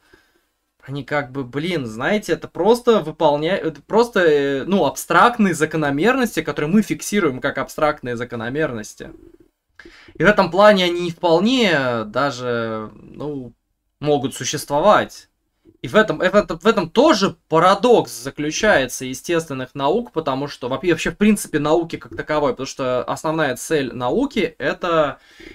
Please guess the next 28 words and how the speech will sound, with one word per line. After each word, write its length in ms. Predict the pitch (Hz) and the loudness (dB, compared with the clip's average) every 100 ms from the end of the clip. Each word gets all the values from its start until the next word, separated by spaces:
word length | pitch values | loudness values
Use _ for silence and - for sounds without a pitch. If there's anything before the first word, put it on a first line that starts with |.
| _ | _
непосредственно, 1400 | 165 175 170 165 185 208 240 - 196 185 175 170 160 147 - 143 135 131 123 123 120 117 113 110 110 - | -6 0 2 2 4 6 6 4 -2 0 -2 -2 -2 -4 -10 -8 -6 -4 -4 -4 -4 -6 -6 -8 -10 -12
э, 40 | |
выведение 840 | 127 120 110 123 175 196 180 160 - | -12 -10 -8 -6 -4 -4 -4 -6 -8
теорий, 640 | - 139 123 131 214 226 | -8 -6 -4 0 0 0
в 100 | - | -4
которых 440 | - 117 120 165 175 | -10 -8 -6 -6 -8
постулируются 680 | 160 - 123 117 147 165 139 | -12 -10 -6 -4 -6 -8 -10
те 220 | - 120 | -10 -8
или 100 | 123 | -6
иные 280 | 127 127 131 | -8 -8 -8
законы 500 | 113 117 123 156 165 - | -8 -8 -8 -6 -8 -10
природы, 580 | 113 113 143 180 165 131 | -8 -4 -4 -2 -4 -2
развития 540 | 127 113 135 156 131 | -4 -6 -8 -8 -8
и 40 | |
так 180 | 113 120 | -6 -4
далее, 220 | 117 123 | -4 -4
так 140 | 113 117 | -6 -6
далее, 200 | 120 113 | -4 -4
так 180 | 120 117 | -8 -8
далее. 300 | 113 104 - - - - - | -8 -10 -14 -20 -20 -18 -6
Вот 160 | 147 | -6
вы 80 | 147 | -2
знаете, 240 | 165 311 311 | 2 2 2
в 20 | |
чем 160 | - 294 | 2 2
еще 180 | 226 240 | 2 2
парадокс 420 | 208 185 180 127 | 2 2 0 -2
заключается? 800 | 117 113 110 113 - - - | -6 -10 -10 -10 -12 -16 -20